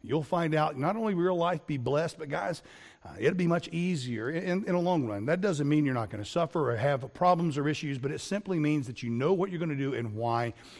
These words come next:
you are going to do that. We need to understand that, and we need to hold on to it. And when I, when I go back and I, I say this to you, that there are no new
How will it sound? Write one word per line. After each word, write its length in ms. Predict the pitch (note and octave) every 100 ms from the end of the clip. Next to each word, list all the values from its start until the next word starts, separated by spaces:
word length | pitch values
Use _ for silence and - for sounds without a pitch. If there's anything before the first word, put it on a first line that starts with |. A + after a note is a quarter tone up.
| -
you 220 | A#2 A#2+
are 100 | A#2
going 380 | G#2+ G#2+ A2 G#2+
to 360 | G2+ A2+ G#2 A#2 G#2+
do 320 | A#2 C#3+ D3
that. 260 | A#2+ G#2+ A2
We 80 |
need 140 | E3 A3+
to 100 | G#3+
understand 460 | G3 D3 G3 G#3
that, 200 | D#3 D#3 - - - -
and 120 | A2 B2+
we 80 |
need 180 | D3 E3+
to 200 | - C#3+
hold 320 | C3 D#3 D3 C#3+
on 180 | D3+ C3+
to 140 | B2
it. 120 | G2+ - - _ C3+
And 260 | A#2+ B2+
when 140 | B2 G#3
I, 100 | C4 -
when 180 | G3 G3+
I 60 |
go 180 | F#3+ -
back 260 | D4 A#3+ -
and 80 | E3+
I, 160 | D3+ D#3+
I 280 | D3 C#3+ C#3+
say 280 | - G3+
this 180 | E3+ C#3
to 100 | -
you, 160 | D3+ C3+
that 100 | C3+
there 140 | C3+
are 80 | C3
no 240 | C3 D#3+ D#3
new 500 | D3+ E3 C3 A#2